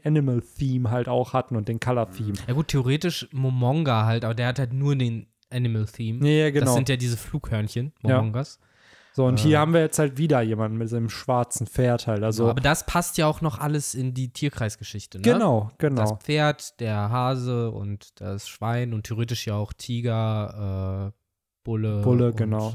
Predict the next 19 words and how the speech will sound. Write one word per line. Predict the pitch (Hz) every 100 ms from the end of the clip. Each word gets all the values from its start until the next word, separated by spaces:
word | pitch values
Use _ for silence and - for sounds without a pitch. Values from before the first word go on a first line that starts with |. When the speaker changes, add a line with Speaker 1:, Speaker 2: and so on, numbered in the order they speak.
| 120
Speaker 1:
ja. | 120
Speaker 2:
äh, | 113 113 _ _ _ _ _ _ -
Fasan, | 110 104 110 107 104 101 104 _ _ _
Hund | 110 104 101 -
und | 101 98 -
Affe. | 95 - - _
Ja, | 117 - _ _ _
genau. | - - - _ - - - - - - _ _ _ _ _
Ähm, | 190 202 202 208 202 202 202 196 196 196 160
wo | 160
waren | 160
wir | 151
stehen | -
geblieben? | 151 143 131
Genau, | 123 156 135
Reverie, | 107 156 160 147 147
der | 139 131 127
Typ, | - 151 139 -
äh, | -